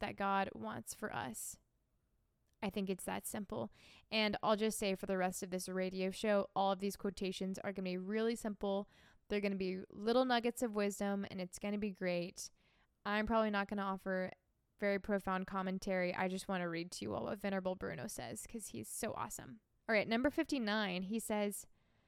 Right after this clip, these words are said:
"I will take a sure part, and that is to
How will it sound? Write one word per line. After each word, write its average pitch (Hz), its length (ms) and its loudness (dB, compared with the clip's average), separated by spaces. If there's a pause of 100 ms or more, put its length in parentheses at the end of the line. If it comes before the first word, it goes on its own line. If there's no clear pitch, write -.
(540)
"I 220 60 4
will 220 140 6
take - 380 0
a 240 60 -2
sure 254 320 4
part, - 600 -4 (600)
and 220 120 0
that 254 220 4
is 226 460 2 (160)
to 233 140 -2